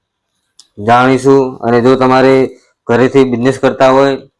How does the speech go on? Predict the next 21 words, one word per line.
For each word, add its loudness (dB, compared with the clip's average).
અચ્છા, -2
કરવા 0
માંગો 2
છો -2
તો -2
એન-, 0
તેનો 0
ભાવ 2
અલગ 2
રહેવાનો 2
છે. -6
તે, 0
તે 2
અમે, 2
તે -2
તમે -2
WhatsApp-માં -4
મેસેજ -8
કરી 2
શકો -8
છો, -18